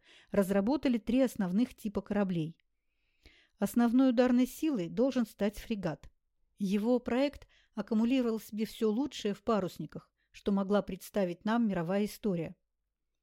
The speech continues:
Парусное вооружение барка, грот и фок-мачты с прямыми парусами,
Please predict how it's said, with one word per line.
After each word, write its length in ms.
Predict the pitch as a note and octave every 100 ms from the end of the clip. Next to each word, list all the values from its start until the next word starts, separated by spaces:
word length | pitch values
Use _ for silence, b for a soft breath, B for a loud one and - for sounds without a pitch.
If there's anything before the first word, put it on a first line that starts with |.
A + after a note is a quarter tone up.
| _ _ -
Парусное 460 | A3+ B3 - A#3
вооружение 640 | A3 A3+ G#3+ A#3+ A#3 A3+
барка, 480 | A3 C4 C#4 - D3+ - _ b b b b
грот 400 | F3+ G#3 C4+ - _
и 100 | A3
фок-мачты 680 | - G#3 G#3+ G#3+ - - -
с 80 | -
прямыми 400 | F#3+ F3+ G3+ F3
парусами, 680 | - E3+ - C4+ C4+ E3+